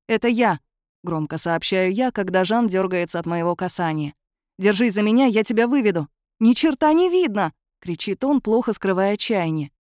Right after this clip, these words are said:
«Держись!» — приказываю я и быстро шагаю к двери. Отбиваю атаку одной самки, остальные кружат по помещению и возле убитых ими людей, но на нас не бросаются,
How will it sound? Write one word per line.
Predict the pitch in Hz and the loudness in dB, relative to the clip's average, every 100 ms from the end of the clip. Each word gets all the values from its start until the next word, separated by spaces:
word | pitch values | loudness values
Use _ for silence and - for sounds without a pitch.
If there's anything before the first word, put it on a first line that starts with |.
| _ | _
«Держись!» — | 175 185 220 226 214 - _ _ _ | -4 0 2 2 0 -2 _ _ _
приказываю | 170 165 180 170 175 180 180 | -8 -4 -2 0 0 0 0
я | 226 254 | 0 -2
и | - 226 | -4 -4
быстро | 202 247 - 240 | -2 -2 0 -2
шагаю | - 180 180 180 | -2 -2 0 -2
к | 175 | -2
двери. | 175 165 139 _ _ _ - | -2 -2 -4 _ _ _ -4
Отбиваю | 202 190 226 220 185 | -2 0 0 4 2
атаку | 185 196 185 | 2 0 0
одной | 190 180 190 | 0 0 0
самки, | - 254 254 - 151 _ - | 0 0 0 -2 -8 _ -4
остальные | 233 - 247 269 294 214 | -2 0 2 4 4 2
кружат | - 254 208 - | 0 0 0 -2
по | 190 | -4
помещению | 196 196 190 - 254 247 240 - - | -2 -2 -2 0 2 2 2 -2 -6
и | 214 | -4
возле | 202 220 202 | 0 0 2
убитых | 185 180 208 185 - | 0 0 -2 -4 -2
ими | 185 180 | -2 0
людей, | 185 185 190 147 _ | 0 0 -4 -4 _
но | - 175 | -4 -2
на | 165 | 0
нас | 156 170 - | 0 0 -2
не | 190 | -2
бросаются, | 185 190 240 220 160 - | -2 -2 -2 -2 -4 -8